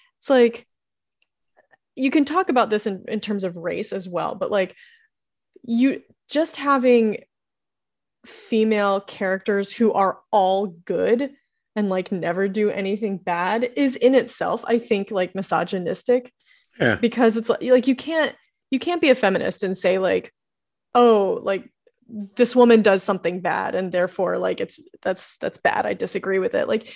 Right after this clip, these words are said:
Speaker 1: you have to have characters who show all the sides of human nature. Like, you have to have people who are three-dimensional. You have to, you have to, like, women are human beings,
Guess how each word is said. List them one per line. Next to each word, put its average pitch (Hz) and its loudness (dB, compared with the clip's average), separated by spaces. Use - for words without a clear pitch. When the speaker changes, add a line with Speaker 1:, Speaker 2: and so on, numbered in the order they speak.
Speaker 1:
you 294 6
have 277 2
to 269 -2
have 214 -2
characters 202 -2
who 214 -2
show 190 0
all 190 2
the 185 -8
sides 170 -4
of 170 -6
human 175 -6
nature. 170 -2
Like, 190 -4
you 208 -2
have - -4
to 233 -2
have 185 -2
people 262 4
who 208 4
are 185 2
three-dimensional. 175 -6
You 196 -6
have 185 -2
to, 180 2
you 214 -6
have 202 -2
to, - -8
like, 240 2
women 330 4
are 320 6
human 302 2
beings, - -6